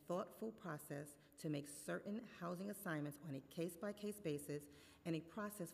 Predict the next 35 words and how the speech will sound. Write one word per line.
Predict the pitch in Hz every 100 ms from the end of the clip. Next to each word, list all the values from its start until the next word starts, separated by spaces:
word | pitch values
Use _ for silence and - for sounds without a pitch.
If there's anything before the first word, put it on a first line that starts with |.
| 156
for |
an | 151 143
appeal | - - 165 135 143 -
of | 147
that | 143 139
assignment. | - 165 143 127 - - - - - - - - - - - -
The | 170
department | 190 170 254 240 233
is |
in | 208
the | 202
process | - 180 180 175
of | 170 147
designing | 143 156 160 175 170 -
a | 143 139 - - 143
robust | 139 139 147 180
secondary | 190 175 160 156 147
review | 139 139 156 -
process | 170 170 185 202
that | 151
allows | 143 147 180 202 170 -
for | 151
review | 143 139 165 196 247 - - -
by | 214 220
parties | - 165 143 151 151 - - -
not | 165 185
involved | 208 180 156 151 -
in | 156
the | 151
original | 147 143 147
decision | 139 135 143 139 143 135 139 -
process. | - 131 - 104 - - - - - _ - - - - _
As | 160 143
bill | 139 170
negotiations | 202 196 185 185 185 165 170 190 202